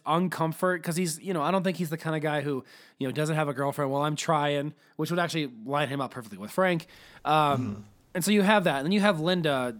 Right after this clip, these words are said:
Speaker 1: Julianne Moore, who's just, she's realized that what a terrible woman she's been, that she actually loves this man hours before he's going to pass away.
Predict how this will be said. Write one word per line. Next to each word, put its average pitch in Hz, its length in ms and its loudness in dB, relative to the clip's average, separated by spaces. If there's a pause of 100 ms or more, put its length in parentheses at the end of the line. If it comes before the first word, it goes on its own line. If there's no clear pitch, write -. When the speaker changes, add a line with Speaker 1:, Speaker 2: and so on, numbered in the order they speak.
Speaker 1:
Julianne 160 300 0
Moore, 156 220 2
who's 143 200 -2
just, 135 240 -6
she's 143 180 -8
realized 156 520 2
that 135 60 -4
what 135 160 -2
a - 20 -6
terrible 143 300 -2
woman 139 180 -4
she's 127 180 -6
been, 147 220 -2
that 143 120 -4
she 147 60 -4
actually 135 240 -6
loves 143 160 -2
this 135 140 -6
man 139 320 -4 (500)
hours 165 360 4
before 143 260 0
he's 139 140 -4
going 135 140 -2
to 127 60 -6
pass 143 300 -2
away. 180 420 2